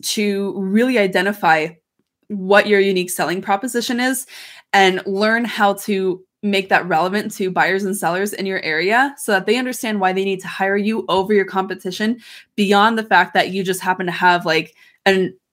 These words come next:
a lockbox key, <laughs> right? So, like, a lot of times, like, our only compelling selling proposition is getting someone access into a home or putting a listing sign in their yard.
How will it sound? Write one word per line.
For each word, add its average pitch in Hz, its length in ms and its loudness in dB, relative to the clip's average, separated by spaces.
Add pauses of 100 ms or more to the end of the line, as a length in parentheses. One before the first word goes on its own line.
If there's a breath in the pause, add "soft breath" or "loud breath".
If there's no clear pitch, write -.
(140)
a 190 80 4
lockbox - 580 0
key, - 260 -8 (400 loud breath)
<laughs> 220 380 -10
right? 214 260 2
So, 214 200 0
like, 208 260 2 (280 loud breath)
a 220 80 4
lot 214 200 6
of 233 140 -2
times, 208 340 -2
like, 196 220 -4 (100)
our 196 340 2
only 226 300 -2
compelling 202 800 -2
selling 185 400 -4
proposition 220 760 -2 (360 loud breath)
is 190 340 4
getting 202 260 0
someone 196 380 -2
access 185 480 0
into 196 240 -4
a 175 60 0
home 180 360 0
or 190 240 -2
putting 185 220 -2
a 170 80 -2
listing 175 380 -2
sign 165 500 -2
in 175 140 -2
their 160 120 -4
yard. 78 320 -6